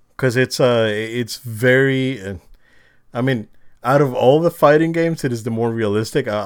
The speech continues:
I, I don't wanna say it is very realistic, <laughs> but out of all the fighting games, uh,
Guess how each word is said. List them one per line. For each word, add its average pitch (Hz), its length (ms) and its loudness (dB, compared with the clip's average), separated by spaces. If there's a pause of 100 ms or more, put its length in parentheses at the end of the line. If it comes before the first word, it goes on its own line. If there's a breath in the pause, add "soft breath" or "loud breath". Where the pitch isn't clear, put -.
I, 107 240 -6
I 113 40 0
don't 127 100 0
wanna 131 200 2
say 113 260 0
it 113 260 -4
is 104 160 -4
very 110 360 -2
realistic, 110 880 -2 (160)
<laughs> - 480 -14
but 123 260 4
out 139 200 4
of 123 120 0
all 135 200 6
the 143 100 0
fighting 131 380 2
games, 127 520 -4
uh, 107 200 -4